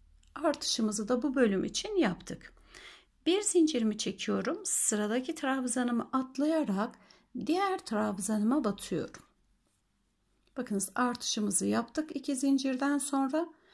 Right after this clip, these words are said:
ve sonrasında bir tane zincirimizi çektik, bir trabzan atladık diğer trabzana.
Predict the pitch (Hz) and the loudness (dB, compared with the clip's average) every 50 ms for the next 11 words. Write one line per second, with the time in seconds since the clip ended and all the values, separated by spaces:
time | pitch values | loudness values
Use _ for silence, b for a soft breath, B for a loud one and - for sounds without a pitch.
0 | B B B B B B B B 294 311 311 - - - 415 392 320 240 208 - | B B B B B B B B 0 2 2 0 -2 -2 0 2 2 4 4 2
1 | - - 202 196 185 202 233 285 370 - - _ _ _ _ _ _ - 302 339 | 0 0 0 0 0 0 0 -2 -2 -6 -10 _ _ _ _ _ _ 0 0 0
2 | 320 - - 254 220 214 208 208 196 196 214 226 214 220 220 214 220 214 208 - | 0 0 -2 0 0 0 0 0 0 0 2 2 2 2 2 0 0 0 0 0
3 | - - 233 233 233 - 330 330 - - 339 349 330 - - 240 220 208 208 190 | -2 -2 -4 -4 -6 -6 -10 -10 -6 -4 -2 -2 -2 -4 -4 -2 -2 -2 -2 -2
4 | 180 196 196 202 208 208 - - 233 233 370 381 - - 339 240 185 180 185 - | -4 -2 -2 -2 -2 -4 -4 -4 -6 -6 -6 -8 -4 0 0 2 2 0 -2 -4
5 | - - 165 147 139 - - - - - - 156 | -6 -8 -8 -6 -8 -8 -10 -10 -10 -10 -12 -12